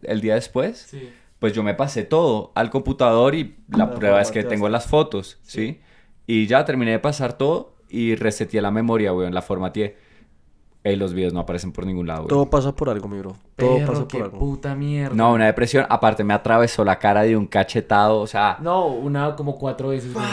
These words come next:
Speaker 3: O sea, te iba a salir viral.
Speaker 1: No, ese video se hubiera hecho viral, pero pues, bueno, nada, haré un story time de cómo fui a grabar con Corina Smith y
Speaker 2: Yo te
Speaker 1: perdí
Speaker 2: paso
Speaker 1: todos
Speaker 2: los
Speaker 1: mis
Speaker 2: videos.
Speaker 1: vainos y mostró la cachetada, porque la cachetada, obviamente, estos pirados están.
Speaker 3: Sí,
Speaker 1: Ya
Speaker 3: sí,
Speaker 1: estaba
Speaker 3: sí,
Speaker 1: yo
Speaker 3: sí.
Speaker 1: grabando la cámara en el trípode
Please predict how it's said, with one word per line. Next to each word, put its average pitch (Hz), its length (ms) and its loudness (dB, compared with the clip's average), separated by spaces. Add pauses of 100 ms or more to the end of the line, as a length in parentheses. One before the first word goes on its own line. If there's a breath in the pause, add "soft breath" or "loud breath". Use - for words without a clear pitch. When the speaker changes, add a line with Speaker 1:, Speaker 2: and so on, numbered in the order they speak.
(100)
Speaker 3:
O 160 60 -4
sea, 170 340 8 (680)
te 165 120 2
iba 156 120 6
a - 20 0
salir 156 160 -2
viral. 135 300 -2 (680 loud breath)
Speaker 1:
No, 160 280 8
ese 143 260 4
video 160 220 6
se 160 100 -2
hubiera 135 220 6
hecho 127 180 2
viral, 143 300 4
pero 151 160 2
pues, 143 160 2
bueno, 147 200 -2
nada, 139 380 -8
haré 113 200 0
un 117 100 -2
story 123 380 0
time 127 160 2
de 127 140 0
cómo 127 200 0
fui 113 140 2
a 107 60 4
grabar 107 360 4
con 110 180 -2
Corina 110 320 0
Smith 113 240 -2
y 135 80 -4
Speaker 2:
Yo - 0 -
te - 60 -8
Speaker 1:
perdí 107 220 0
Speaker 2:
paso - 100 -2
Speaker 1:
todos 104 100 2
Speaker 2:
los 113 40 -2
Speaker 1:
mis 117 120 -2
Speaker 2:
videos. 110 140 4
Speaker 1:
vainos 131 240 0
y 110 360 -4
mostró 110 380 0
la 110 60 0
cachetada, 131 360 4
porque 110 200 -2
la 101 220 0
cachetada, 104 420 2
obviamente, 104 340 2
estos 104 240 -8
pirados 107 320 2
están. 110 320 -4
Speaker 3:
Sí, 151 240 -8
Speaker 1:
Ya - 0 -
Speaker 3:
sí, 135 60 -2
Speaker 1:
estaba 139 220 6
Speaker 3:
sí, 135 40 0
Speaker 1:
yo 143 80 2
Speaker 3:
sí. 139 40 0
Speaker 1:
grabando 160 360 2
la 170 140 0
cámara 131 300 0
en 147 80 -4
el 147 100 -6
trípode 143 380 -10